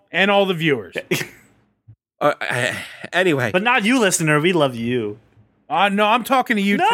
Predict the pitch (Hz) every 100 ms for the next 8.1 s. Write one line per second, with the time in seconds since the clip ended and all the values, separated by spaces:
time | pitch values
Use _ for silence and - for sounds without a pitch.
0 | 466 359 381 427 403 427 415 359 339 349
1 | 285 320 339 330 359 415 349 269 180 139
2 | 120 _ _ _ _ - 170 190 151 147
3 | 170 170 180 165 311 466 320 302 339 415
4 | 302 240 170 135 - 302 330 - 156 175
5 | 262 247 - - - 156 254 277 180 285
6 | 214 120 175 285 262 370 - 311 330 330
7 | 302 302 330 339 320 285 262 285 349 285